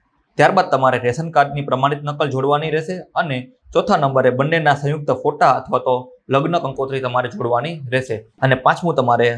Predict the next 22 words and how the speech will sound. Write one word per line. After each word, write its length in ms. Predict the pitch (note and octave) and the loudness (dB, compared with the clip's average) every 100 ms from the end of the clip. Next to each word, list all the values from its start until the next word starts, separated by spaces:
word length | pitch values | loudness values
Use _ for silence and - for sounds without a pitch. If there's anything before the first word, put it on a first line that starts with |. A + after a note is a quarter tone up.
| A#2 B2 | -2 -2
લગ્ન 240 | C#3 F#3+ D#3 | 0 2 2
રજિસ્ટ્રારની 520 | D3 D3 D3 B2 B2+ | 2 0 2 2 -2
ઓફિસમાં 400 | C3 E3+ D3+ B2+ A#2+ | -4 -4 0 0 0
જે 80 | B2 | -4
તમે 120 | A#2+ | -6
નોંધાવેલું 500 | A#2+ B2 C3 C3 A#2 D#3 | -4 -2 -2 -2 0 2
હોય 240 | F3 C3+ | 0 0
તો 100 | B2+ C3 | -6 -4
તેની 180 | C3 C3 | -6 -4
પ્રમાણિત 320 | C3 C#3+ C#3+ B2+ | -2 -2 -4 -6
નકલ 200 | C3 B2+ | -6 -4
તમારે 200 | B2 B2 A2+ | -2 -4 -4
રજૂ 200 | A2 C3 A2+ | -10 -8 -4
કરવાની 360 | A2+ A2+ B2 - _ - B2 | -2 -2 -4 -14 _ -4 -2
રહેશે. 220 | A2+ G#2+ - - | -2 -8 -12 -2
તો 120 | C3 C3+ | 0 2
મિત્રો 200 | C#3+ F3+ - | 2 0 0
આટલા 220 | - D#3+ | 2 2
ડોક્યુમેન્ટ 400 | D3 C#3 C3+ B2 B2 | 2 -2 -6 -4 -2
તમારે 300 | A#2+ A#2 A#2 A2+ _ _ _ - | 0 0 -2 -6 _ _ _ -4
જોડવાના 420 | C3+ C3+ D#3 D3+ D3+ | 2 6 6 4 0
રહેશે 160 | C#3+ | -2